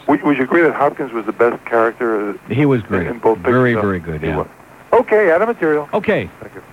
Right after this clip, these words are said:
Speaker 2: Ten thirty-four at W I O D. In other words, what I'm trying to say is I'm sick and tired of hearing about both of those movies already 'cause they're like, uh, you know, it was great, but now on with,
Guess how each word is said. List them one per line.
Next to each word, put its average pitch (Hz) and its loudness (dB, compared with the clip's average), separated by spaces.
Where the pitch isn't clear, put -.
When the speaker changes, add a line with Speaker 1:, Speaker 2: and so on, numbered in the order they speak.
Speaker 2:
Ten 208 -2
thirty-four 190 0
at 135 -2
W 147 0
I 135 2
O 123 2
D. 131 -2
In 143 0
other 151 2
words, 127 -2
what 131 0
I'm 120 -2
trying 180 -2
to 139 0
say - -4
is 110 -2
I'm 110 -2
sick 156 -8
and 120 -2
tired 147 0
of 113 -2
hearing 117 0
about 107 0
both 147 2
of 120 -6
those 104 -2
movies 101 -2
already 104 0
'cause 120 -6
they're 110 2
like, 107 -2
uh, 107 0
you 170 -2
know, 123 -2
it 131 -2
was 131 0
great, 190 0
but 143 0
now 156 2
on 151 2
with, 151 0